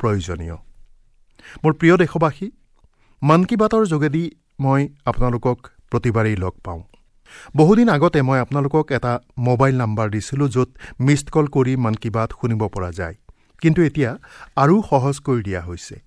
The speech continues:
এতিয়া কেৱল চাৰিটা সংখ্যা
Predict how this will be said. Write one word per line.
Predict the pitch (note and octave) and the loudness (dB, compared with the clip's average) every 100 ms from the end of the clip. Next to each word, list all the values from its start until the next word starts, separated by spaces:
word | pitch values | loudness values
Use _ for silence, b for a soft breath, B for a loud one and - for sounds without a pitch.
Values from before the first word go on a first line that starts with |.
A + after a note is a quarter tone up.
| - _ b b b b b _ _ | -20 _ b b b b b _ _
এতিয়া | F3 - G3+ D#3+ - _ _ _ _ - | 0 2 2 2 -4 _ _ _ _ 0
কেৱল | E3 G3 G3 _ _ - | 4 4 2 _ _ -2
চাৰিটা | D3 D3 G3 A3 G#3+ | 4 4 4 0 0
সংখ্যা | E3 D3+ C#3 E3 | 0 -2 0 0